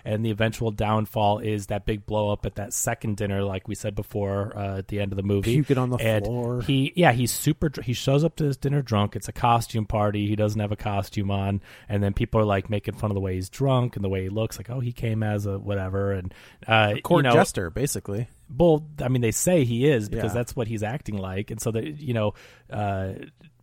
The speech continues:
Speaker 1: Charles Dance says, "Sit him," you know, at the end, somewhere where he can get some air, like, at, toward the end of the table.
Speaker 2: Yeah,
Speaker 1: But he
Speaker 2: <laughs> yeah. I was like, "Oh, they're gonna just put him outside." <laughs>
Speaker 1: Yeah, yeah. Well, yeah, but so, like, he's at the very end of the table, and then he, but he ends up getting up,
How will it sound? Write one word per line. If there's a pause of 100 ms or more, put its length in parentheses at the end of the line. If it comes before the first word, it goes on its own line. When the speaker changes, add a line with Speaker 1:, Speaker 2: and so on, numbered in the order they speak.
(360)
Speaker 1:
Charles
Dance
says,
"Sit
him,"
you
know,
at
the
end,
somewhere
where
he
can
get
some
air,
like,
at, (160)
toward
the
end
of
the
table.
Speaker 2:
Yeah,
Speaker 1:
But
he
Speaker 2:
<laughs>
yeah.
I
was
like,
"Oh,
they're
gonna
just
put
him
outside." (120)
<laughs>
Speaker 1:
Yeah,
yeah.
Well,
yeah,
but
so,
like,
he's
at
the
very
end
of
the
table,
and
then
he,
but
he
ends
up
getting
up,